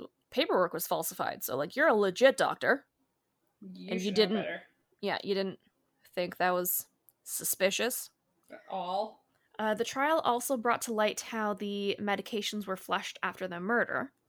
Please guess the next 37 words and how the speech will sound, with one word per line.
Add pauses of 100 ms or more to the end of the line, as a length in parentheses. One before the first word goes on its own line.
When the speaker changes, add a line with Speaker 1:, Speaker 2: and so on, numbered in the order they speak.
(380)
Speaker 1:
Damien, (160)
who
was,
uh,
Martin's
only
son, (680)
was (120)
at
the
home
when
his
girlfriend, (360)
uh,
sorry,
was
at
home
with
his
girlfriend
Eileen. (680)
Martin
had
asked
Eileen
to
flush
the
pills, (480)
she
complied
because
he
was
powerful,